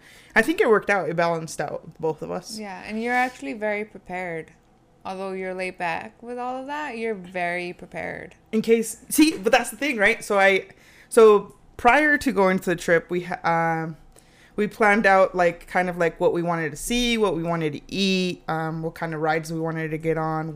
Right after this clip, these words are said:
Speaker 1: where
Speaker 2: agenda.
Speaker 1: like, sort of that whole process. And, um, I think it was so in detail that if there was anything that went wrong, it was okay. Does that make sense? Like,
Speaker 2: Yeah.
Speaker 1: here's just a list,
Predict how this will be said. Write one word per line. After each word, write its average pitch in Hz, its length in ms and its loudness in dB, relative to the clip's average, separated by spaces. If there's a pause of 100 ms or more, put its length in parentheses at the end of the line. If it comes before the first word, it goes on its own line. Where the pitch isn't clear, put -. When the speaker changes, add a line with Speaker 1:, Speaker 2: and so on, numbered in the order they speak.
Speaker 1:
where 160 180 0
Speaker 2:
agenda. 170 680 -4
Speaker 1:
like, 214 220 2
sort 285 200 4
of 240 100 2
that 220 220 6
whole 185 280 4
process. 180 840 0
And, 170 600 -4 (160)
um, 165 540 -4 (1600)
I 190 80 0
think 208 220 -2
it 208 60 6
was 190 220 2
so 185 260 2
in 190 140 0
detail 208 680 0
that 175 220 0
if 170 160 -4
there 175 160 4
was 175 400 2 (100)
anything 175 360 -6
that 170 120 -2
went 170 160 -6
wrong, 185 320 -4 (160)
it 185 60 -10
was 180 140 -8
okay. 190 320 -8 (280)
Does 180 80 -10
that 196 140 4
make 196 100 -4
sense? 208 260 -6
Like, 185 160 4
Speaker 2:
Yeah. 170 100 -8 (1040)
Speaker 1:
here's 233 460 2
just 220 280 2
a 175 80 0
list, 185 680 2